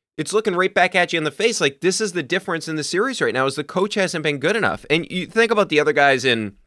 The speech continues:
the conference finals, right? The other coaches here. And you look at a guy like, for example, Mike Malone, who's coaching Denver right now.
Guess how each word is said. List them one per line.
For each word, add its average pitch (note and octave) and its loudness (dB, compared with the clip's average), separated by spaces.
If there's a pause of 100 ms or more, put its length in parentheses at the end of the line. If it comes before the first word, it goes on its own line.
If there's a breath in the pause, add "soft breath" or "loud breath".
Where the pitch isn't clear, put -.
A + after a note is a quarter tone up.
(840 soft breath)
the B2+ 2
conference C3 0
finals, F2 -2
right? G2+ 2
The A2+ 0
other A#2+ 2
coaches G2 -2
here. C2+ -8 (460)
And C#3 2
you D#3 4
look E3 2
at C#3+ 2
a C#3 2
guy C3 4
like, A#2+ 2
for B2+ 0
example, G#2 -2 (220)
Mike C3+ 0
Malone, A#2 -2
who's F#2+ -6
coaching A2+ 0
Denver F#2 0
right D#2 -2
now. - -10